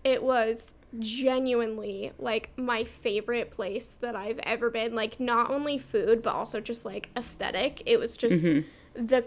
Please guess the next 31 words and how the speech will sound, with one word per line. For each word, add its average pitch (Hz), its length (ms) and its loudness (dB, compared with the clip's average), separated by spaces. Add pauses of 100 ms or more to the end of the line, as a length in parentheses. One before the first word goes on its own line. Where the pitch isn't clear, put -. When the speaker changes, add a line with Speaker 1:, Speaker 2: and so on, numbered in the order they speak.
Speaker 1:
coolest 233 480 2
place 233 220 2
ever. 220 280 2
And 233 180 0
I 233 40 2
had 233 280 -2
this 240 340 -6
shrimp 233 440 -4
taco 240 440 -2
that 220 100 -6
had, 247 180 -4
like, 233 220 -4 (460)
um, 220 440 0
guacamole 233 1040 0
and, 233 120 2
like, 220 340 -4
onions 240 600 -2
and 240 260 -6
just, - 420 -10
it 269 120 0
was 247 300 -4
the 254 200 2
Speaker 2:
Yum. 262 80 0
Speaker 1:
best 254 320 -4
thing 247 280 -4
ever. 240 400 -4 (280)
So - 280 -4
there, 233 380 -4 (280)
Wahoo 247 340 -2
Fish - 280 -10
Taco. - 380 -12